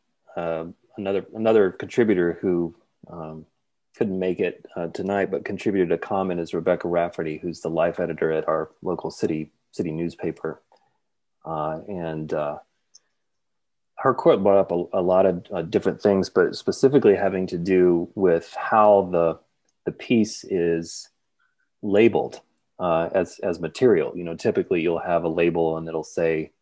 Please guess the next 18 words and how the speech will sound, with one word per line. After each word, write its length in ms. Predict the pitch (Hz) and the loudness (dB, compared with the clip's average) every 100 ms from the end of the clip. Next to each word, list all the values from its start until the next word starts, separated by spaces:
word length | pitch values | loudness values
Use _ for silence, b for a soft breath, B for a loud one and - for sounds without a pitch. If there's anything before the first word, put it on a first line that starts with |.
| _ | _
the 80 | - | -2
artist's 380 | 87 87 80 95 | 0 0 -2 -6
name, 240 | 80 80 | -6 -6
the 60 | 78 | -8
title 440 | - - 80 80 | -8 -6 -4 -4
of 80 | 78 | -6
the 60 | 80 | -8
piece, 420 | - 78 - - b b b b | -8 -8 -8 -18 b b b b
and 80 | 92 | -2
then 140 | 85 | -2
the 60 | 80 | -2
material. 640 | 78 - 92 87 73 - _ _ _ _ _ _ - | -6 -4 -2 0 -2 -6 _ _ _ _ _ _ -4
Uh, 300 | 85 80 78 | 0 0 -2
and, 460 | - 87 82 82 87 _ _ _ _ | -4 -4 -4 -6 -10 _ _ _ _
um, 480 | - 85 78 78 160 _ - - | -8 -6 -6 -8 -14 _ -16 -6
the 460 | 104 85 80 82 - _ _ _ _ - | 0 2 0 -4 -8 _ _ _ _ -8
material 720 | 101 90 110 104 98 87 85 - | -8 -4 2 4 4 0 -6 -6
listed 560 | 98 107 - 80 - | 0 0 2 0 0